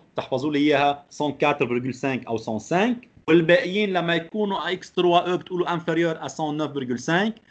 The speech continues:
ولما يكونوا أ إكس دو إي دو، on peut dire que l'angle est inférieur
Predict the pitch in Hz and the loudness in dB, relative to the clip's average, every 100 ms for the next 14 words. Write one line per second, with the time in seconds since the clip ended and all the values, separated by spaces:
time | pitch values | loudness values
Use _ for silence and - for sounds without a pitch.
0 | _ 135 147 156 208 190 190 175 160 - | _ -2 0 0 -2 -6 -4 -6 -6 -4
1 | 123 160 165 139 160 190 - - - - | 2 4 4 4 6 4 0 -4 -2 2
2 | 160 170 160 147 151 170 220 196 - 127 | 4 4 2 2 4 4 2 -2 -8 -4
3 | 151 170 165 151 156 156 | -2 0 0 2 4 4